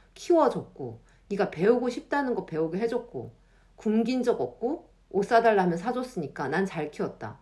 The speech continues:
아니죠. 나는 그거는 진짜 웃기고 있네 이렇게 말해요. 애가 되게 뭔가 말하고 싶을 때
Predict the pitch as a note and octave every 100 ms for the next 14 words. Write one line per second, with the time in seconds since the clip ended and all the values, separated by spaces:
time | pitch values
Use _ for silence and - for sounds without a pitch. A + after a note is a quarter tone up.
0 | _ D#3 G3 B3+ C#4+ G3 D#3+ F#3 D#3 F2+
1 | D2 _ _ _ _ G#3 G#3+ A#3+ A3+ F#3+
2 | G#3 G3+ F#3 - F3 E3 - - B3+ A#3+
3 | D#3 D3 D#3+ D#3 F3+ G3 C3 C#3 B2 B2+
4 | B2+ - _ _ _ _ _ _ - G3+
5 | G#3 G3+ F3 F3 F3 F3 F3 D#3 E3 G3+
6 | G3 E3+ D#3 F#3+ F#3+ F#3+ - - F#3 -
7 | F#3+ D3+ F3